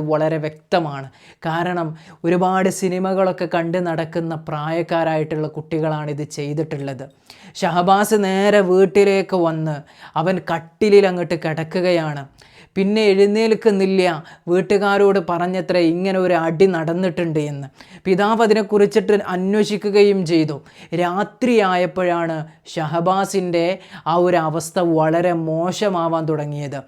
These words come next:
അവൻ ഒരുപാട് ഛർദ്ദിക്കാൻ തുടങ്ങി, ശരീരം പറ്റെ അങ്ങോട്ട് തളരാൻ തുടങ്ങി. ആ സമയത്താണ് പിതാവ് അവനെ താമരശ്ശേരിയിലുള്ള താലൂക്ക് ആശുപത്രിയിലേക്ക് കൊണ്ടുപോകുന്നത്. ഡോക്ടർമാർ പരിശോധിച്ചിട്ട് അവർ പറഞ്ഞത്,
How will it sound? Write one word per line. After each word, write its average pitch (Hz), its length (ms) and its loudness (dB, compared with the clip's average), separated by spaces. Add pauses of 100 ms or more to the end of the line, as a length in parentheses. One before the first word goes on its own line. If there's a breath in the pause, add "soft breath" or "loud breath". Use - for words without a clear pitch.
(280 loud breath)
അവൻ 175 220 -2
ഒരുപാട് 175 540 0 (140)
ഛർദ്ദിക്കാൻ 170 680 -4
തുടങ്ങി, 151 340 -4 (320 loud breath)
ശരീരം 196 420 4 (100)
പറ്റെ 180 480 -2
അങ്ങോട്ട് 190 240 -2 (160)
തളരാൻ 175 540 -2
തുടങ്ങി. 156 340 -4 (280 loud breath)
ആ 156 100 -4
സമയത്താണ് 170 720 -2 (100)
പിതാവ് 165 440 -2
അവനെ 165 260 -2 (200)
താമരശ്ശേരിയിലുള്ള 175 1080 2 (140)
താലൂക്ക് 175 540 -2
ആശുപത്രിയിലേക്ക് 170 800 0
കൊണ്ടുപോകുന്നത്. 156 840 -2 (540 loud breath)
ഡോക്ടർമാർ 226 800 2 (100)
പരിശോധിച്ചിട്ട് 208 800 0
അവർ 208 160 0 (100)
പറഞ്ഞത്, 196 420 2